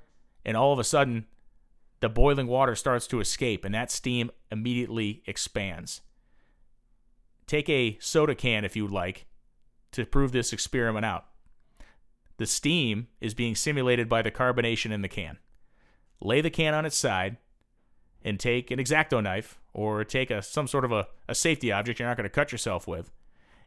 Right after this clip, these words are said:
and puncture that can and try to run the knife down the side of it. You'll notice a very familiar phenomenon happen. It will blow the can open.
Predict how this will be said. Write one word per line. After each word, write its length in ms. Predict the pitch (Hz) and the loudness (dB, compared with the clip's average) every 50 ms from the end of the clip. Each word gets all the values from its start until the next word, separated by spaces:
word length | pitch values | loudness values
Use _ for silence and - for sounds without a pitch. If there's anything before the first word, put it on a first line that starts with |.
| - - | -14 -8
and 240 | - 123 107 95 - | -6 -4 -4 -4 4
puncture 360 | - - 165 170 165 - 160 147 | 6 8 8 8 6 2 2 2
that 200 | 139 139 127 - | 2 2 0 0
can 380 | - 151 156 143 123 117 117 | -2 0 2 4 2 2 2
and 220 | - - 110 104 95 | 0 -2 -4 -4 0
try 220 | - 135 135 143 | 2 2 4 4
to 60 | 143 | 4
run 220 | 135 127 127 131 127 | 4 4 4 4 4
the 60 | 117 | 4
knife 260 | 117 120 123 117 - | 4 4 4 2 2
down 180 | 131 117 113 110 | 0 -2 0 -2
the 60 | 98 | -2
side 280 | - - 117 113 104 | -2 -2 -2 -2 -2
of 80 | 90 - | -4 -6
it. 120 | 73 - - - | -8 -10 -10 -2
You'll 240 | 98 123 139 147 | 2 4 4 6
notice 340 | 143 139 139 143 139 131 - | 6 6 6 6 6 4 2
a 80 | 120 107 | 0 0
very 260 | 98 117 135 139 139 | 2 4 4 4 2
familiar 420 | 131 - 135 123 123 123 127 113 | 2 0 0 0 2 2 2 0
phenomenon 560 | 110 - 127 117 117 113 107 104 92 85 85 85 | -2 -2 -2 -2 0 0 0 0 -2 -4 -4 -6
happen. 360 | 87 85 87 - - - - - | -6 -8 -8 -6 -6 -8 -6 -4
It 100 | 127 123 | -4 -2
will 140 | 123 113 | -2 -2
blow 300 | 101 - - 123 135 143 | 4 6 8 8 8 8
the 100 | 135 135 | 6 2
can 260 | - - 131 127 120 110 | 0 0 0 2 2 2
open. 320 | 104 104 - - - | 0 0 0 -2 -2